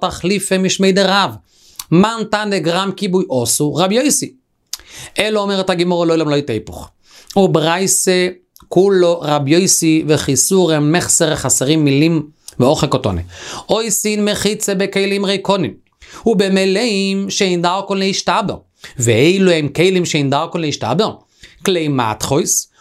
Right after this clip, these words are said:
וכלי חרס מכפר שיחין וכלי כפר חנניה,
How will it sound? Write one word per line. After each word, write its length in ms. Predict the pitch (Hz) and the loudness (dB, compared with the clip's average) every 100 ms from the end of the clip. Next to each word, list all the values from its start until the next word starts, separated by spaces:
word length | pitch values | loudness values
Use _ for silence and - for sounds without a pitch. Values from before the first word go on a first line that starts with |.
| - | 0
וכלי 640 | 120 113 - 123 170 202 120 | 0 2 2 2 4 2 0
חרס 480 | - 208 196 120 123 | -2 -2 -2 -4 -6
מכפר 360 | - 180 175 | -6 -4 -4
שיחין 460 | - 285 214 220 220 | 0 0 0 0 0
וכלי 260 | 214 233 | 2 0
כפר 200 | 233 240 | 0 -2
חנניה, 500 | 208 254 262 269 247 | -2 -2 -2 0 -2